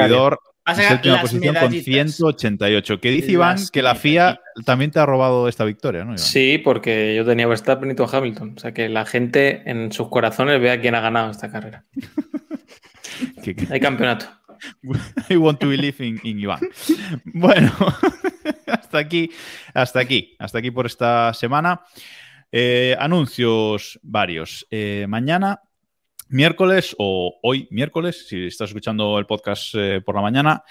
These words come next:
Speaker 1: vamos
Speaker 2: O ayer,
Speaker 1: a hacer un
Speaker 2: miércoles.
Speaker 1: o, o ayer miércoles, si lo estás escuchando el jueves, <laughs> vamos a hacer un,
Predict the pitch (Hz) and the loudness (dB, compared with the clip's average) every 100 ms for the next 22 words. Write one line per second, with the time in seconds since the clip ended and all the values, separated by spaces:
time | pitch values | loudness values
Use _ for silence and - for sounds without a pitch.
0 | - - - - 123 160 - 208 131 131 | -20 -20 -14 0 4 4 4 4 4 4
1 | 131 190 208 214 220 302 - - - 110 | 2 0 0 0 -2 -2 -6 -6 0 2
2 | 101 98 113 131 - 135 156 165 185 - | 4 2 4 2 2 0 2 2 2 0
3 | - - 110 120 117 123 127 131 185 196 | -8 -4 0 0 0 0 0 2 4 4
4 | 208 - 156 165 165 - 302 - 196 175 | 2 0 2 2 4 4 2 4 2 2
5 | 170 156 143 | 0 -6 -10